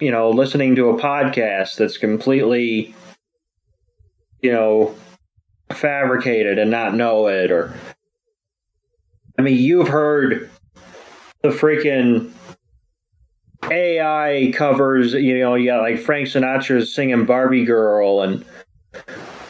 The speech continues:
um, you know, you've got, like, mega hip hop superstars doing collaborations, and, I mean, you,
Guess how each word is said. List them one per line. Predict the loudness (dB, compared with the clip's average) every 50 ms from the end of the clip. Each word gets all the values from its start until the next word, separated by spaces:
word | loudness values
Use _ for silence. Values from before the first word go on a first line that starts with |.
| -20 -20 _ _ _ -4
um, | -2 -2 0 0 0 0 0 0 0 0 -2 -2 -4 -10 -16 _ _ _ _ _ _ _ -20 -20 -20 _ -4
you | -2 0
know, | 0 2 2
you've | 4 4 4 4 4
got, | 2 0 0 0 0 0
like, | 0 0 0 0 -2 -2 0
mega | 2 2 2 2 0 -2 -2 -2 -2
hip | 0 0 0 0
hop | 0 0 0 0 -2
superstars | 0 0 0 2 0 -2 0 0 2 2 2 0 2
doing | 2 2 4 4 2 2 0 -2 -6 -16 -20 -20 -20 -20 _ _ _ -20 -20 -20 -20 -20 -20 -20 -20 -20 -20 -20 -20 _ _ 0
collaborations, | 2 2 2 2 2 2 2 2 2 2 0 0 -2 -2 0 0 2 2 2 0 -2 -2 -2
and, | -2 -2 0 0
I | 0 0
mean, | 0 0 2
you, | 4 4 4 4 4 2 -2